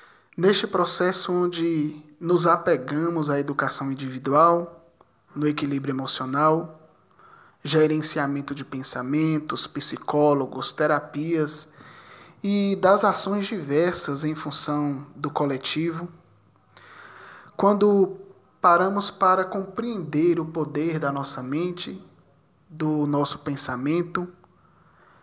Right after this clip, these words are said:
é muito fácil identificar que estamos muito e primitivamente mal representados.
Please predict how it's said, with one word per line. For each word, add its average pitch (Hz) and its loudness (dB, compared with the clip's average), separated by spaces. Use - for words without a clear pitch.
é 208 2
muito 220 -2
fácil 156 0
identificar 151 -4
que 170 -6
estamos 151 -4
muito 147 -2
e 165 -2
primitivamente 208 -2
mal 147 6
representados. 160 -2